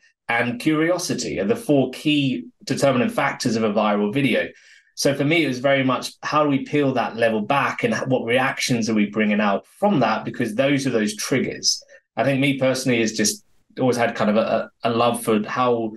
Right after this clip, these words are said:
psychology can play a part in how we act, how we behave, and especially when it comes to video marketing and, and building these very close personal relationships with people online and bridging that gap to say,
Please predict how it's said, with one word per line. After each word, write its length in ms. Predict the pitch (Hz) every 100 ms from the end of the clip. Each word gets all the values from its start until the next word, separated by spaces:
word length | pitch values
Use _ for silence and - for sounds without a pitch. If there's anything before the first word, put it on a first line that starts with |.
| -
psychology 720 | - - 120 - 135 127 120
can 340 | - 135 123 110
play 220 | 120 110
a 100 | 101
part 320 | 120 117 113
in 280 | 110 107 104
how 220 | - 113
we 140 | 107
act, 300 | 113 127 -
how 240 | - 120 117
we 100 | 110
behave, 640 | 107 101 - 135 117 107
and 320 | 107 107 104 - - _ -
especially 300 | 123 135 135
when 100 | 117
it 80 |
comes 220 | 107 123 107
to 60 |
video 240 | 107 117 107
marketing 580 | 127 139 - - 120
and, 240 | 110 104 101 _ -
and 180 | 110 107
building 300 | 143 135 127
these 140 | 117
very 240 | 123 120
close 440 | 117 - 135 131 -
personal 480 | - 127 117 120 107
relationships 800 | 107 165 202 147 120 123 - 113
with 140 | 104
people 260 | 123 110 113
online 460 | 107 110 160 147
and 160 | 117 107
bridging 380 | 135 139 135 123
that 220 | 110 92
gap 340 | 117 110 -
to 120 | - 113
say, 500 | - 113 110 110